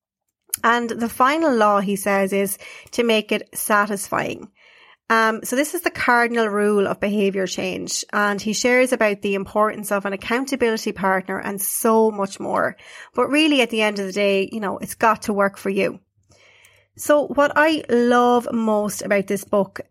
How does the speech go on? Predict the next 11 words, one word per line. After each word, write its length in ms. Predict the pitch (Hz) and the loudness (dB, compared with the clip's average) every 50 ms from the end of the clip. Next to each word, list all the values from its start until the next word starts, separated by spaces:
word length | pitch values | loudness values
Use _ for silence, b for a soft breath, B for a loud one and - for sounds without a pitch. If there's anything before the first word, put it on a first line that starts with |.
| _ - | _ -2
is 240 | - 214 202 202 | -2 0 0 0
there's 180 | - 220 226 214 | -2 -2 0 0
a 80 | 240 233 | 0 -2
chapter 500 | - - - 277 262 269 - - 285 269 | -2 -2 0 0 0 0 0 0 0 0
summary 720 | - - - 233 226 226 214 202 196 196 190 190 - - | 0 0 0 0 2 2 2 2 2 2 0 -2 -6 -6
at 220 | - 202 202 196 | -6 -6 -4 -4
the 160 | - 214 - - | -4 -4 -4 -2
end 240 | 214 208 214 214 | -2 -2 -2 -2
of 80 | 202 202 | -4 -4
each 320 | - 226 220 240 - - | -2 -2 -2 -2 -2 -4
chapter 600 | - - 208 185 185 - - - - - 196 202 | 0 0 0 0 0 -2 -2 -2 0 0 -2 -4